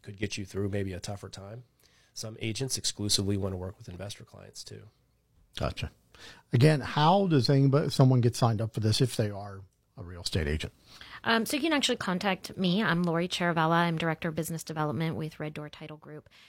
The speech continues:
Speaker 3: Uh, my number is nine five four, five nine three, nine six one five. You can also email me directly at Lori, L O R I, at red door title group dot com.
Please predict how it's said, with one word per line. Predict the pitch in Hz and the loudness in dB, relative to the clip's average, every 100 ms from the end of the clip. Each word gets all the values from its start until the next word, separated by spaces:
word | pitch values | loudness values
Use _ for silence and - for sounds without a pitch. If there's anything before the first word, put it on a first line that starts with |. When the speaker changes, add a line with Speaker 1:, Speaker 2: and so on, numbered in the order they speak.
| _ | _
Speaker 3:
Uh, | 160 151 | -2 0
my | 160 | 2
number | 170 170 170 | 4 4 2
is | 160 151 | 2 0
nine | 160 156 | 0 0
five | - 165 160 | 0 -2 -2
four, | - 156 151 156 156 _ _ | -4 -2 0 -2 -4 _ _
five | 160 156 175 | 0 2 2
nine | 170 156 151 | 2 2 0
three, | - 156 151 147 147 | -4 -4 -4 -4 -8
nine | 156 151 147 151 | -10 -10 -12 -14
six | - 151 - - | -18 -20 -20 -20
one | 147 143 143 | -18 -18 -4
five. | 147 151 175 - - - | 0 2 0 -6 -16 -12
You | - | 0
can | 196 | 4
also | 180 196 | 6 4
email | - 175 175 | 4 4 4
me | 180 180 | 4 2
directly | 175 165 156 170 170 202 - | 2 2 2 0 -2 -4 -6
at | 151 147 - | -2 -2 -2
Lori, | 160 147 156 165 - | -2 0 -2 -2 -4
L | 147 | -6
O | 147 156 147 | -6 -8 -10
R | - 147 143 - | -4 -2 -2 -4
I, | 147 156 185 - - - - | -2 -2 -2 -4 -16 -12 -2
at | 143 143 - - | 0 0 -4 -10
red | 151 156 160 156 | -4 -2 0 0
door | 156 151 143 - | 2 2 0 -4
title | - 156 151 | -4 0 0
group | 147 143 139 - - | -2 -4 -4 -6 -14
dot | 151 139 - | -12 -12 -14
com. | - 156 175 240 | -16 -4 0 0